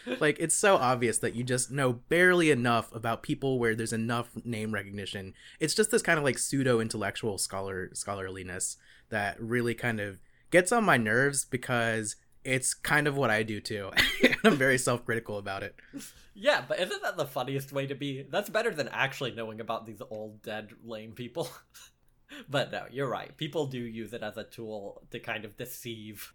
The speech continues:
Speaker 1: and justify, like, their own, their own points of view as correct when it's, like, sometimes, you know,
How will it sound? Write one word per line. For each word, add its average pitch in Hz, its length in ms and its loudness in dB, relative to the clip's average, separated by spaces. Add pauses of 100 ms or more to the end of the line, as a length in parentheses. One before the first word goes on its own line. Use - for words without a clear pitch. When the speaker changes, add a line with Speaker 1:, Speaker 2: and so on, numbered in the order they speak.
Speaker 1:
and 110 360 -10
justify, 104 580 -8
like, 98 360 -12
their 110 320 -6
own, 107 460 -12
their 117 160 -6
own 123 180 -6
points 120 340 -8
of 107 120 -16
view 107 220 -12
as 101 160 -10
correct 98 560 -10
when 104 160 -12
it's, 101 180 -14
like, 113 220 -8
sometimes, 123 600 -4 (720)
you 185 120 -8
know, 131 160 -6